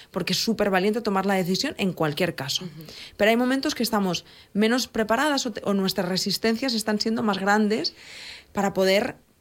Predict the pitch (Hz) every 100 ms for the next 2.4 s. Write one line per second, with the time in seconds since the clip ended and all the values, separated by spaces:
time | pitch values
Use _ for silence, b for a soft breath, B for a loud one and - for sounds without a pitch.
0 | _ - 185 214 - - _ _ _ -
1 | - 196 240 220 202 180 170 156 143 151
2 | 160 160 147